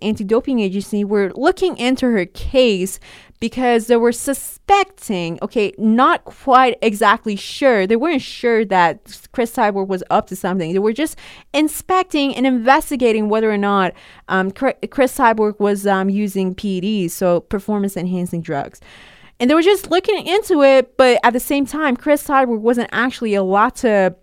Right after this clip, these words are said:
uh, fight anybody because her case was still under investigation. Okay, so the fight didn't happen when the, uh, when the inauguration was supposed to happen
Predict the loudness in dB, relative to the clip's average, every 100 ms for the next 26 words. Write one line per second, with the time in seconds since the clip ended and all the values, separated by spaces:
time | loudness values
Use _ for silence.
0 | _ _ _ -20 _ 0 0 0 2 4
1 | 4 2 -2 -2 -4 -4 -6 -2 2 2
2 | 0 -4 -4 -4 -4 -4 -4 -4 -6 -4
3 | -6 -2 -2 0 0 0 -2 -4 -6 -6
4 | -6 -12 -12 -20 -20 -20 -20 -8 -4 -4
5 | -6 -12 -8 2 4 6 6 4 2 0
6 | 2 0 -2 -2 2 2 0 0 0 0
7 | -4 -4 -4 -2 0 0 0 2 4 2
8 | 2 0 0 -2 0 0 0 0 -2 -2
9 | -4 -4 -2 -4 -6 -8 -8 -10 -10 -8
10 | -8 -10